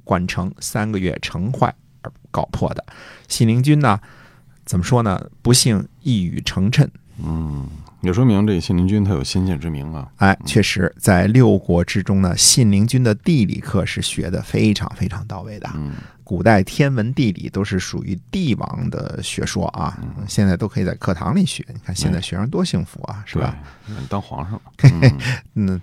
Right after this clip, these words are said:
Speaker 1: 但是我们好像学生并不珍惜啊，
Speaker 2: <laughs>
Speaker 1: 是吧？地理课不好好学啊。
Speaker 2: 嗯。
Speaker 1: 呃，信陵君接着说呢，说大王的使者错了，对秦国说安陵氏的坏话，秦国早就想答应了。秦国的叶阳、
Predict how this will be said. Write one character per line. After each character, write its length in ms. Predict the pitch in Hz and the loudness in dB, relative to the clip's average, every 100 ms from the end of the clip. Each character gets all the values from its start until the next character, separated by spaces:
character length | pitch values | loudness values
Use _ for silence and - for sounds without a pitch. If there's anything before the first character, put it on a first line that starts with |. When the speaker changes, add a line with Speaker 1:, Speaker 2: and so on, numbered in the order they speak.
| - | -2
Speaker 1:
但 100 | 101 | -2
是 160 | 101 | 0
我 120 | 98 92 | -2 0
们 280 | 92 95 101 | 0 0 -2
好 140 | - | -4
像 260 | 90 107 101 | -2 0 0
学 160 | - 101 | 0 0
生 80 | |
并 180 | 131 156 | 0 0
不 80 | 107 | 0
珍 220 | 104 110 | 0 0
惜 180 | 107 98 | 0 -2
啊， 160 | 92 95 147 - | -2 8 8 10
Speaker 2:
<laughs> 240 | 139 156 | 10 12
Speaker 1:
是 160 | 131 135 | 10 10
吧？ 160 | 120 120 120 | 10 8 8
地 100 | 151 | 8
理 120 | 123 | 8
课 440 | 110 131 117 113 120 120 113 | 8 8 8 8 6 4 2
不 100 | - | -2
好 80 | 120 | 0
好 120 | 98 | 2
学 200 | 110 98 | 0 0
啊。 280 | 87 90 90 95 | 0 2 2 2
Speaker 2:
嗯。 180 | 85 71 127 - - - | 0 -2 -4 -6 -8 -4
Speaker 1:
呃， 240 | 104 104 | 0 0
信 200 | 107 160 | 2 4
陵 140 | 135 147 | 4 4
君 180 | 156 | 4
接 120 | 156 147 | 4 4
着 120 | 123 | 4
说 220 | - 120 | 2 0
呢， 100 | 107 | 2
说 160 | 107 143 - | 2 0 2
大 160 | - 127 | 6 8
王 160 | 113 | 8
的 80 | 127 | 6
使 360 | 123 - 131 117 | 2 0 0 2
者 180 | 87 - | 0 -4
错 260 | - - 82 | -8 -8 -6
了， 160 | - - - - | -6 -8 -16 0
对 200 | 131 113 | 4 4
秦 520 | 82 - 98 104 139 | 4 0 2 4 2
国 280 | 131 92 95 | 2 2 2
说 280 | - 113 - | 2 2 2
安 220 | - 143 123 | 2 2 2
陵 180 | 82 | 0
氏 160 | 82 - | -2 -6
的 100 | - | -6
坏 140 | - - | -6 -6
话， 220 | - - - - - | -2 -2 -2 -14 -8
秦 300 | - 127 180 | 0 4 4
国 180 | 160 139 | 4 2
早 220 | - - | 0 -4
就 100 | 110 | -2
想 160 | 113 - 120 | -2 -2 -8
答 200 | 87 92 | -6 -6
应 100 | 80 | -6
了。 180 | - - - - - | -10 -12 -20 -20 -4
秦 300 | - 127 175 | 2 4 4
国 180 | 151 127 | 4 2
的 120 | 170 | 2
叶 300 | - 190 127 | 2 4 4
阳、 320 | 87 78 82 | 2 0 -2